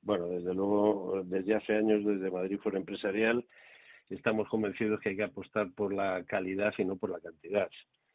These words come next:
¿Eh? Eh, posiblemente, eh, estemos llegando ya al límite que aguantan nuestras ciudades,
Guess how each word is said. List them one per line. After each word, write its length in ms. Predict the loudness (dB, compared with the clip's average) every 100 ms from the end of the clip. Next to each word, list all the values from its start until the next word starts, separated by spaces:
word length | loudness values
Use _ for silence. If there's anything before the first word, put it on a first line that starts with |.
| _ _ _ -8
¿Eh? 300 | -2 0 0
Eh, 640 | -2 0 2 0 0 -2 0
posiblemente, 1200 | 0 4 6 8 8 6 4 6 8 6 2 -4 _ _ _ _ _ -6
eh, 480 | -4 -4 -4 -4 -6
estemos 440 | -4 0 4 4
llegando 460 | 2 2 2 2 2
ya 260 | 4 4 4
al 160 | 2 2
límite 520 | 2 2 2 0 -6
que 100 | -6
aguantan 480 | -4 -4 -4 -2 -2
nuestras 320 | -2 -4 -12
ciudades, 540 | -2 2 6 6 4